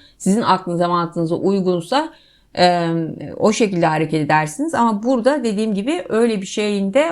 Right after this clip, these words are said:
olmadığını söylüyor. Yani farklı fikirdesiniz ama sizin manipüle edilmeye çalışılıyor olabilirsiniz burada.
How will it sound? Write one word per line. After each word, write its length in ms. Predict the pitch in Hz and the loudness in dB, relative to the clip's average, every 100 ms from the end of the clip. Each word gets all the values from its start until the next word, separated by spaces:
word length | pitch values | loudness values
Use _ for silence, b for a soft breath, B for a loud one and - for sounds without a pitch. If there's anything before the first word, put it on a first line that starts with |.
| - | 0
olmadığını 580 | 233 240 180 160 156 151 | 0 2 2 0 0 -2
söylüyor. 400 | 156 147 147 151 | -2 -2 0 0
Yani 240 | 160 151 | -2 -2
farklı 360 | 220 226 226 196 | 0 0 0 -10
fikirdesiniz 680 | 175 175 160 156 151 220 277 | -2 0 0 0 -4 -6 -4
ama 160 | 247 | -4
sizin 260 | 247 233 226 | -4 -4 -2
manipüle 500 | 196 190 185 185 180 | 0 0 0 0 0
edilmeye 380 | 156 160 156 151 | 0 -2 -2 -2
çalışılıyor 540 | 160 151 151 151 151 | -2 -4 -4 -2 0
olabilirsiniz 760 | 147 151 147 147 147 160 151 160 | 0 0 0 -2 -4 -6 -4 -4
burada. 300 | 160 269 | -6 -6